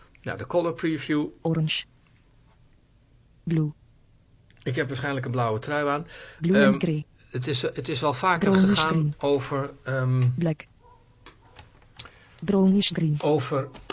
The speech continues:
Speaker 1: dan moet ik even
Speaker 2: Brown.
Speaker 1: wat wegleggen, over de kleurendetectoren,
Speaker 2: Orange.
Speaker 1: detectoren in de iPhone.
Speaker 2: Grey.
Speaker 1: Ik, ik laat hem even iets anders
Speaker 2: Brown and
Speaker 1: doen,
Speaker 2: grey.
Speaker 1: want hij blijft nu zeuren.
Speaker 2: Grey. Channel.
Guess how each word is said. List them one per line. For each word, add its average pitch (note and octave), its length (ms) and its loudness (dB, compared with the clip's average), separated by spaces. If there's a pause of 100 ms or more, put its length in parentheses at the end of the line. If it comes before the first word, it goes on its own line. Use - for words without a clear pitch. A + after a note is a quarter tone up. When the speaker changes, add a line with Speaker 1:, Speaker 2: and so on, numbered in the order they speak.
(140)
Speaker 1:
dan B2+ 80 0
moet B2 100 0
ik - 80 -6
even A#2+ 140 0
Speaker 2:
Brown. D3 160 2
Speaker 1:
wat - 100 -2
wegleggen, D#3 480 -2
over D#3 280 2
de B2 100 -2
kleurendetectoren, D#3 1200 0
Speaker 2:
Orange. D#3+ 240 2
Speaker 1:
detectoren C3 1000 0 (160)
in C3+ 180 -4
de B2+ 60 -2 (160)
iPhone. F3 440 0
Speaker 2:
Grey. - 120 -2 (1800)
Speaker 1:
Ik, - 140 -18
ik B2 220 -8
laat A#2 180 -6
hem A#2+ 100 -8
even B2+ 280 -8
iets - 140 -16
anders G3+ 220 -2
Speaker 2:
Brown G3 140 4
and D#3+ 100 0
Speaker 1:
doen, - 0 -
Speaker 2:
grey. D#3 200 -2
Speaker 1:
want A#2+ 240 -6
hij A2 120 -8
blijft B2 300 -6
nu A2 180 -10 (100)
zeuren. - 520 -14
Speaker 2:
Grey. D#3 220 -2 (1200)
Channel. E3 360 0